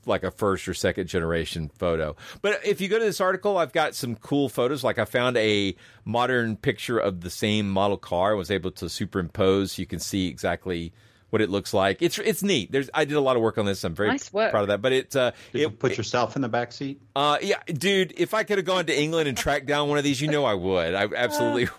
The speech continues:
Speaker 2: Oh,
Speaker 1: would.
Speaker 2: oh, yeah. But it's such a
Speaker 3: I was thinking
Speaker 2: classic
Speaker 3: double
Speaker 2: photograph.
Speaker 3: exposure, baby.
Speaker 1: Oh, yeah, yeah.
Speaker 2: No, I do love that story. That's really one of those classics.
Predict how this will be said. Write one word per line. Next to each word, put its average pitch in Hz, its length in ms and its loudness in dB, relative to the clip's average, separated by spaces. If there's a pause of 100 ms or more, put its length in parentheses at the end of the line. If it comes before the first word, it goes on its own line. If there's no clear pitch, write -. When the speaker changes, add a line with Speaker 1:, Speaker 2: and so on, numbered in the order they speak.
Speaker 2:
Oh, 277 260 0
Speaker 1:
would. 254 200 -2
Speaker 2:
oh, 226 100 0
yeah. 214 360 -6 (320)
But - 320 -4
it's 294 140 -8
such 330 180 -2
a - 60 0
Speaker 3:
I 156 40 0
was 214 160 0
thinking 247 320 -2
Speaker 2:
classic - 40 -6
Speaker 3:
double 110 180 0
Speaker 2:
photograph. - 180 -4
Speaker 3:
exposure, 98 460 -4
baby. 80 180 -12 (240)
Speaker 1:
Oh, 139 220 2
yeah, 131 360 2
yeah. 110 300 2 (320)
Speaker 2:
No, 208 80 -2
I 196 120 2
do 254 260 0
love 208 260 -2
that 196 180 -6
story. - 360 -4
That's 190 240 -6
really 175 340 -2
one 185 220 -4
of 165 80 2
those 165 180 4
classics. - 560 -4